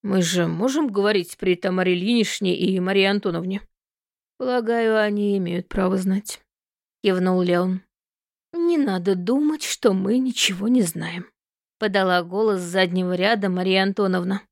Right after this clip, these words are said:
«Может быть, не в курсе всех деталей,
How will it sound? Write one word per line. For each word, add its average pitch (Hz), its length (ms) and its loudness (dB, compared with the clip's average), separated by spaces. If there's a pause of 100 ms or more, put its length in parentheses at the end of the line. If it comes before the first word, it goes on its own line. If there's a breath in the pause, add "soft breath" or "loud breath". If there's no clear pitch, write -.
(380)
«Может 339 380 2
быть, 202 360 -2 (300 soft breath)
не 359 200 4
в - 80 -18
курсе 214 320 0
всех 180 320 0
деталей, 196 520 0